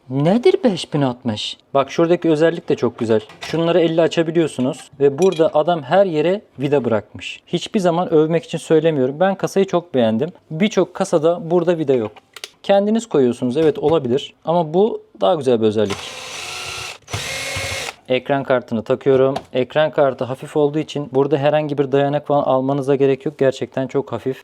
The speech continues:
Ulan ben daha dört bin altmış alamadım. Millet beş bin altmış kullanıyor ya. Bu arada power supply'in kablosu çok güzel. Yumuşak. Hafif de böyle bir tüylü gibi. Arkadaşlar bu benim ilk sistemim ha.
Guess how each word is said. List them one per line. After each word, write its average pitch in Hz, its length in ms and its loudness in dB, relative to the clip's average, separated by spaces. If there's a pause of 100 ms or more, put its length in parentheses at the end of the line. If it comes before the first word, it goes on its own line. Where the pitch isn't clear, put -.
Ulan 104 180 -6
ben 113 160 -4
daha 110 180 -2
dört 107 260 -6
bin 117 60 -4
altmış - 340 -8
alamadım. 104 460 -8
Millet 110 340 -8
beş - 220 -8
bin 117 60 -8
altmış - 260 -10
kullanıyor 95 440 -12
ya. 92 200 -16 (2000)
Bu 113 360 -2
arada 147 240 0
power 143 360 -2
supply'in 147 480 -4
kablosu 135 540 -6
çok - 300 -10
güzel. 110 280 -4 (180)
Yumuşak. 120 760 -6
Hafif - 500 -8
de 135 140 0
böyle 139 320 2
bir 143 180 0 (160)
tüylü 147 320 0
gibi. 113 300 -6 (340)
Arkadaşlar 107 720 0
bu 117 100 0
benim 143 260 0
ilk 165 160 -2
sistemim 104 460 -8
ha. 110 160 -8